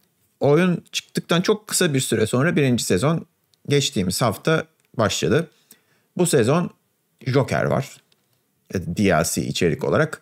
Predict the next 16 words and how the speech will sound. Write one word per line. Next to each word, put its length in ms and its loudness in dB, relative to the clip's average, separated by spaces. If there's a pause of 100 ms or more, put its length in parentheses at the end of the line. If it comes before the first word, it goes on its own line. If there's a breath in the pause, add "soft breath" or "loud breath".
(520 soft breath)
E, 260 4 (680)
yine 260 2
Battle 260 2
Pass 280 0
almışsınız. 880 0 (440)
Daha 140 2
doğrusu 220 0
Battle 220 0
Pass 180 0
almaya 360 2
da 60 4
gerek 260 -2
yok. 180 -2
Bedava 520 4
olarak 380 2
teoride 580 2